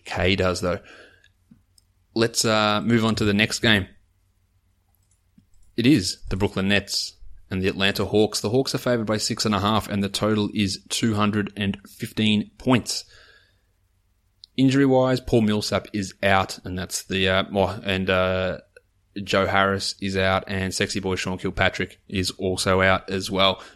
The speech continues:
Not that they have too much of an impact, although the, the removal of Kilpatrick and Harris does open things up for a guy like K J McDaniels, who's been playing twenty minutes a game for the last three, and he makes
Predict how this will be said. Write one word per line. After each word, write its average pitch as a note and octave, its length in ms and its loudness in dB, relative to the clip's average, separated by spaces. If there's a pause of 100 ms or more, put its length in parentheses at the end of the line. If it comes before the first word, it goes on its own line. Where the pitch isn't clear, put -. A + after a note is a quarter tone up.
(100)
Not F2+ 140 -6
that F#2+ 140 -8
they F#2 140 0
have G#2 200 -4
too - 180 0
much A2+ 200 0
of F#2 60 -4
an F#2 60 -2
impact, A2 300 -2
although E3+ 260 2
the, E3 460 -8
the D#3 140 -2
removal E3 420 2
of A2+ 80 -2
Kilpatrick G2 580 -2
and F2+ 120 0
Harris G2+ 360 -2
does G#2+ 280 -2
open G2 320 -2
things F#2+ 220 -4
up F#2+ 140 -4
for F#2 160 -2
a F#2+ 60 -2
guy F#2+ 200 2
like F#2+ 180 -2
K F#2+ 160 2
J F#2+ 100 2
McDaniels, F#2+ 480 0
who's G2 100 -4
been F#2+ 200 -2
playing F#2+ 240 -2
twenty G#2 220 0
minutes F#2+ 200 -2
a F#2 60 -6
game F#2+ 260 -2
for G2+ 80 -12
the F#2+ 80 -4
last F#2 340 -2
three, C3+ 380 -2
and C#3 140 -2
he D3+ 100 2
makes C#3+ 480 -4